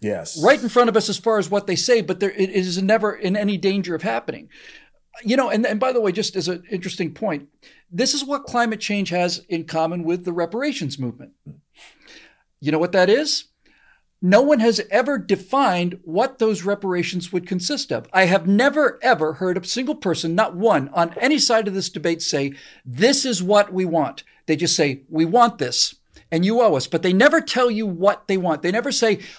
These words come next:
Speaker 2: a hundred and eighty thousand dollars. They never say seventeen million dollars. They never say anything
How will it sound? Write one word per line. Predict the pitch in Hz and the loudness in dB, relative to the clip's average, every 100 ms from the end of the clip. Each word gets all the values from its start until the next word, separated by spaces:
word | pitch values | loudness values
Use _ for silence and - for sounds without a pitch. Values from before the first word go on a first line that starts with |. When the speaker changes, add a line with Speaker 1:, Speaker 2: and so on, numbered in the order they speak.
| - | -8
Speaker 2:
a | 143 | 2
hundred | 254 277 | 2 2
and | 226 | 2
eighty | 233 220 | 2 2
thousand | - 190 180 | 2 2 2
dollars. | 175 165 165 160 - | 0 0 0 -2 0
They | 202 | 2
never | 202 185 | 2 0
say | - 170 151 _ | 0 -2 -4 _
seventeen | - 269 277 294 262 262 | 0 2 2 0 0 -2
million | 220 214 202 | 0 -2 0
dollars. | 185 180 | 0 2
They | 170 | 2
never | 180 180 | 2 2
say | 190 185 170 | 0 0 -2
anything | 233 294 185 - 135 202 | 0 0 0 -2 -6 -6